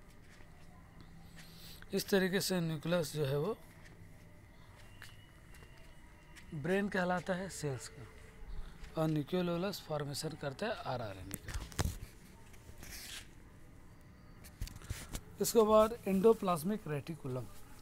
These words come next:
endoplasmic reticulum helps to move the substance within the cells।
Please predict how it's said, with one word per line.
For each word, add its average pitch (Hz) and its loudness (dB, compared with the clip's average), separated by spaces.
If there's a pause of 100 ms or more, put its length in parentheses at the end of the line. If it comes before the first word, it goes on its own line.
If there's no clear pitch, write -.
(120)
endoplasmic 220 4
reticulum 185 0 (1120)
helps 226 10
to 214 8
move 190 2
the 190 0
substance 170 0
within 156 -2
the 139 -6 (120)
cells। 107 -4